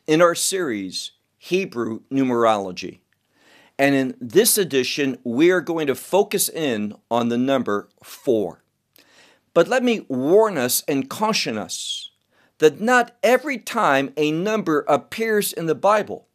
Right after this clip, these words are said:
does the significance attached to that number,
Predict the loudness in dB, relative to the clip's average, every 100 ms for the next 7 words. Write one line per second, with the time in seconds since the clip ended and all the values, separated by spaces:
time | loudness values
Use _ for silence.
0 | _ _ _ _ _ _ 2 4 4 0
1 | -4 -2 -2 -2 -4 -2 -2 -2 -4 -2
2 | -4 -2 -2 -4 -6 -2 -2 -2 -4 -2
3 | 2 2 2 -4 -4 -6 -10 -12